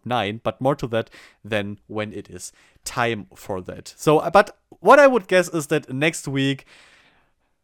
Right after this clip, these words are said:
the tears gonna flow, guys. The tears are going to flow. I'm really, really curious, um, how this video letter from Orbit to Luna will um, yeah, look like what actually, what we're actually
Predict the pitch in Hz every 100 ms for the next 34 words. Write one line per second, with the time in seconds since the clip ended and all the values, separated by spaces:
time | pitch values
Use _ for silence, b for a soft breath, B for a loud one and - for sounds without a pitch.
0 | _ - - 147 131 - - - - 110
1 | 104 107 98 95 92 - - - 165 165
2 | - - _ - 131 147 156 - 120 120
3 | 139 139 143 143 - - 127 120 131 -
4 | - 117 117 113 113 117 117 117 117 117
5 | 104 98 95 - 90 - - - B B
6 | B - 117 113 117 - 127 123 123 120
7 | 113 - 117 123 117 113 113 107 - 120
8 | 113 107 110 - 110 110 107 107 - -
9 | 117 107 110 - 104 104 104 104 104 104
10 | 95 101 98 98 - b b b b b
11 | 117 107 104 101 139 180 - 135 170 127
12 | 117 120 120 131 123 120 - 120 107 127
13 | 123 110 110 - 110 110